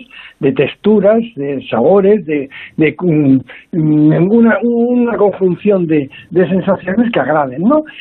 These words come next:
Y entonces, pues, es el equilibrio lo que, lo que se valora más, eh, entre el, en la textura del pan, que es importantísima, y luego el,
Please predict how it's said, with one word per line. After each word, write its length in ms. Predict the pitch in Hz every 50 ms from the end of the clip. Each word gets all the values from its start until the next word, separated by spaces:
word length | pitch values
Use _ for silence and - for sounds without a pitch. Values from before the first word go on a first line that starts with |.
| - -
Y 80 | - 165
entonces, 420 | 160 151 196 196 156 156 185 - -
pues, 180 | 160 160 143 - - - -
es 240 | 190 202 214 202
el 120 | 208 208 208
equilibrio 580 | 196 - - 196 190 202 202 190 165 196 214
lo 160 | 220 208 170 -
que, 260 | - 156 151 135 143 - - - - -
lo 240 | - 151 147 156 156
que 280 | 151 - - 156 147 131 135
se 60 | 139
valora 380 | 139 139 135 143 165 160 135 117
más, 180 | 120 147 147 - - - _ _ _ - - - _ _ -
eh, 380 | 139 135 139 127 131 165 160 -
entre 300 | 165 135 135 151 143 135
el, 140 | 139 160 - -
en 140 | 147 151
la 100 | 151 143
textura 460 | 135 156 135 - - 196 196 202 208 208
del 180 | 208 196 165
pan, 340 | - - 185 208 226 233 233 233
que 80 | - 151
es 140 | 139 - -
importantísima, 960 | 147 131 156 147 143 175 175 175 165 214 202 - - 208 190 196 214 233 233 -
y 80 | - 175
luego 420 | 170 160 151 151 147 156 190 233 - - - - _ _ -
el, 300 | 151 151 151 147 143